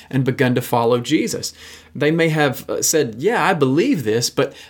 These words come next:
they've never truly parted from their way of life that was dominated by sin.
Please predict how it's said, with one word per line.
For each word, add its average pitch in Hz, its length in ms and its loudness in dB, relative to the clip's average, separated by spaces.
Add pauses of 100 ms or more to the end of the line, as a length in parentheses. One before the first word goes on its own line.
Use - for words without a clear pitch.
they've 131 200 0
never 170 720 2
truly 185 680 0
parted 160 540 0
from 143 300 0
their 147 180 2
way 135 360 2
of 131 180 0
life 135 340 2
that 123 140 0
was 120 140 -2
dominated 131 760 2
by 147 200 2
sin. 175 520 -2